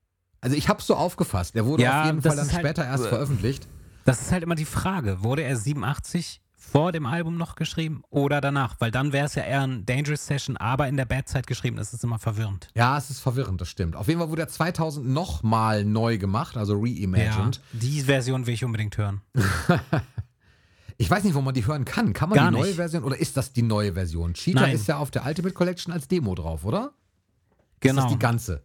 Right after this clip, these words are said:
Speaker 2: Nein, also die, also die Version von zweitausend, die gibt's nirgendwo.
Speaker 1: Aber es gibt doch eine Promo-Maxi.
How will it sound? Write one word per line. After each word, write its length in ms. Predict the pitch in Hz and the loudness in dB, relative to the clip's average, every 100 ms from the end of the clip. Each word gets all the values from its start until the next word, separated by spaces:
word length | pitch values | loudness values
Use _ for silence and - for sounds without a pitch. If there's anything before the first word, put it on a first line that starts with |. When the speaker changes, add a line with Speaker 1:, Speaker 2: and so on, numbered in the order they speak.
| _ _ - | _ _ 0
Speaker 2:
Nein, 340 | 135 127 110 | 0 0 -2
also 200 | 120 123 | -4 -2
die, 280 | 127 139 160 | -2 -4 -4
also 300 | 156 139 151 - - | -2 -2 -2 -6 -4
die 180 | 147 | -2
Version 320 | 147 165 160 165 | 0 0 -2 -2
von 180 | 165 156 | -4 -6
zweitausend, 1080 | - 143 135 135 135 165 180 202 - - - - | 0 0 0 -2 -2 -2 -4 -6 -10 -16 -20 -12
die 320 | 123 147 156 | -2 -2 0
gibt's 300 | 151 - - | -4 -4 -4
nirgendwo. 680 | 135 180 147 107 113 98 98 - _ - | -2 -2 -4 -6 -4 -2 -2 -6 _ -4
Speaker 1:
Aber 100 | 135 | -2
es 160 | - | 0
gibt 240 | - 190 - | -2 0 0
doch 220 | 202 - | 0 0
eine 320 | 170 170 160 - _ _ - | -2 -2 -6 -14 _ _ -6
Promo-Maxi. 1400 | - 220 247 220 214 214 - _ 139 143 - - 87 69 | 0 2 2 2 0 -4 -8 _ -4 -4 -4 -6 -6 -6